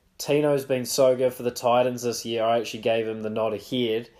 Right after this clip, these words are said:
But to be honest, Papali's been amazing for my super coach, so I didn't really care either way, <laughs> to be honest. But I just thought Tino could,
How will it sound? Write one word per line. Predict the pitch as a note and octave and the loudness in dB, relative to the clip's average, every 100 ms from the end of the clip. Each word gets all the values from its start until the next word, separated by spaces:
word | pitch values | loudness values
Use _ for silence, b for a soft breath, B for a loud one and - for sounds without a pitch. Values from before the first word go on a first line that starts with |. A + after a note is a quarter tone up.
| b b b - | b b b 2
But | C3 - | 2 2
to | C#3 | 0
be | |
honest, | C#3 C3 | 2 0
Papali's | B2 - C3+ C3+ B2 | -2 2 4 4 2
been | B2+ | 0
amazing | A#2+ A#2+ A#2+ A#2+ A2+ | 0 0 0 -2 -6
for | |
my | A#2 G#2+ | -4 -4
super | - A#2+ A#2 | -2 -2 -2
coach, | - A2+ G#2+ - | -2 0 0 0
so | A2+ | 0
I | G#2+ | 0
didn't | G#2 G2+ | -2 -8
really | G#2 F#2+ | -8 -8
care | F#2+ - G2 | -8 -6 -4
either | F#2+ F#2+ | -4 -6
way, | F#2+ G2+ - | -6 -2 0
<laughs> | D3 | 0
to | - D#3 | 2 2
be | C3 | 2
honest. | A#2 A2+ G#2+ - - | 0 -2 -4 -6 -2
But | A2 G#2+ b b b b b _ - | -2 -2 b b b b b _ 2
I | C#3 | 4
just | D#3+ D#3+ | 4 4
thought | D#3 - | 2 2
Tino | C#3+ C#3 C3 B2 | 4 4 4 2
could, | C3 B2+ A#2 | 2 0 0